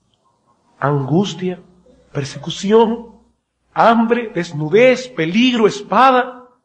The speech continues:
Como está escrito, "Por causa de ti somos muertos todo el tiempo, somos contados como ovejas de matadero". Antes, dice Pablo, "en todas estas cosas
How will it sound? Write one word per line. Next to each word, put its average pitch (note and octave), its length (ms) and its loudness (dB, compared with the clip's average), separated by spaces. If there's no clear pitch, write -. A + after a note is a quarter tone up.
Como D3+ 200 -2
está D3+ 180 0
escrito, G#3 440 0
"Por D#3+ 180 0
causa G#3+ 320 4
de F#3+ 140 2
ti G3+ 140 -2
somos G3 340 0
muertos E3 600 -2
todo F3+ 280 -4
el D3+ 100 -10
tiempo, E3 400 -4
somos B3+ 380 2
contados G#3 680 2
como E3+ 240 -2
ovejas E3 320 0
de E3 80 0
matadero". E3 560 4
Antes, B3 520 8
dice A3 220 2
Pablo, G#3+ 340 6
"en G3 220 0
todas D#4+ 400 8
estas B3+ 380 6
cosas B3+ 580 6